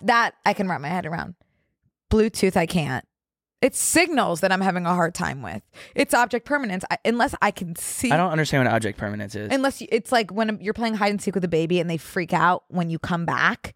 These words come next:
Speaker 2: Yeah.
Speaker 1: They, like, don't understand that, like, just because they couldn't see you, you weren't there.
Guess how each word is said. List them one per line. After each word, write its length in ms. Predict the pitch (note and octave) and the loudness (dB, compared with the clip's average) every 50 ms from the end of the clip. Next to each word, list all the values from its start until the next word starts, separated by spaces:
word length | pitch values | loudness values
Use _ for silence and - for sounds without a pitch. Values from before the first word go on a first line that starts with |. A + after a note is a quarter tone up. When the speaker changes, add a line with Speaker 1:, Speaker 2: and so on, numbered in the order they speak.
| _ - | _ 0
Speaker 2:
Yeah. 300 | - B2+ A#2+ A2 G#2 G#2+ - _ - | 2 4 4 4 2 -2 -6 _ -2
Speaker 1:
They, 140 | - G#3 F#3+ | 0 2 2
like, 160 | F3 G3 E3 - | 2 2 2 2
don't 200 | A3+ G#3 G3+ G3 | 0 2 2 2
understand 580 | F#3+ F#3+ F3+ F3 - - - F3 E3 F3+ F#3+ | 0 0 0 -2 -2 -2 -2 0 0 0 0
that, 80 | - - | 0 0
like, 160 | - F3 D#3+ | 0 -2 0
just 160 | - F3+ - | 0 -4 -2
because 300 | - F3+ E3+ F3+ F#3 D#3+ | -2 -2 0 0 0 2
they 80 | D#3+ F3 | 2 2
couldn't 240 | - - E3 D#3 D3+ | 2 0 -2 -2 -4
see 240 | - - - D#3 F3+ | -8 -8 -4 0 2
you, 100 | F#3+ G3 | 2 2
you 160 | F#3+ E3 D3+ | 2 0 -2
weren't 220 | D#3 - - - | -4 -6 -8 -6
there. 360 | - A#2+ - - - - _ | -6 -4 -4 -6 -8 -10 _